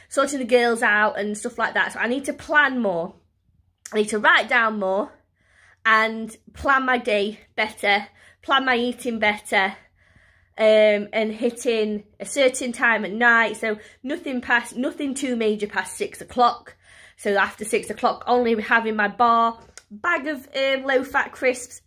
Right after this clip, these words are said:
if I've got the calories, if not, just my bar.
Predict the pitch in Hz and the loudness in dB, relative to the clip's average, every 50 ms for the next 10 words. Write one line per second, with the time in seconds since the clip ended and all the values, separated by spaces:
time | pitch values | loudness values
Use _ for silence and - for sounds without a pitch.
0 | _ _ - 254 262 - - 233 226 - 233 214 - - 202 208 - - 247 226 | _ _ -6 -6 -6 -2 -4 -4 -4 -2 -4 -4 -4 -4 -8 -10 -4 -2 0 0
1 | 226 220 220 226 220 220 220 220 - - 269 254 - - 220 208 - - - 202 | 0 0 0 0 -2 -2 -4 -6 -4 -6 -6 -6 -4 -4 -2 -2 -2 -2 -6 -8
2 | - - - 180 175 175 - 247 254 247 247 247 247 247 247 | -8 -8 -10 -10 -8 0 2 4 6 6 6 4 2 2 -2